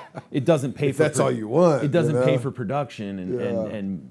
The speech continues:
Speaker 2: material costs and sampling and all that stuff. And that shit is expensive, man.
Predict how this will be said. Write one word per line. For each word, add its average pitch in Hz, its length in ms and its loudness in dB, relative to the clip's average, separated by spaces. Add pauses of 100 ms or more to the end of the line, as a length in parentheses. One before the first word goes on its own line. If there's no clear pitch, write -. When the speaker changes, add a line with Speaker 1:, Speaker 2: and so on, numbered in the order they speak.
Speaker 2:
material 113 420 -2
costs 87 460 -10
and 85 100 -10
sampling 98 540 -6
and 82 80 -12
all 98 160 -10
that 85 180 -14
stuff. 95 400 -8
And 87 320 -10
that 113 240 -8
shit 104 200 -10
is 90 120 -10
expensive, 78 840 -14
man. 78 380 -14